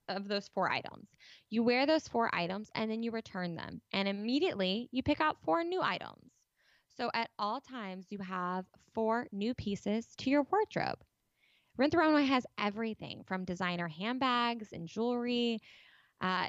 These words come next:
to the most beautiful coats and sweaters. And of course, what they're originally known for is their gowns. So if you have an upcoming event, or if honestly you just want to wear something awesome to work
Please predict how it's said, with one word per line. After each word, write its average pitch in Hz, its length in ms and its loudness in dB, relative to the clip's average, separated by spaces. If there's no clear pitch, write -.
to 233 200 -4
the 220 80 0
most 214 280 0
beautiful 208 600 2
coats 214 640 -4
and 185 120 -4
sweaters. 220 960 -2
And 208 120 0
of 220 200 -2
course, 262 720 2
what 208 220 -2
they're 180 200 2
originally 220 440 0
known 185 300 -2
for 170 420 0
is 160 160 0
their 170 160 -4
gowns. - 520 -4
So - 180 2
if 226 100 4
you 233 140 4
have 277 140 4
an 240 200 2
upcoming 311 460 0
event, 254 540 2
or 285 140 4
if 311 120 -2
honestly 277 720 2
you - 240 -6
just - 240 -6
want - 300 -4
to 262 100 0
wear 247 200 0
something 240 460 -2
awesome 190 380 2
to 185 100 -8
work 175 300 2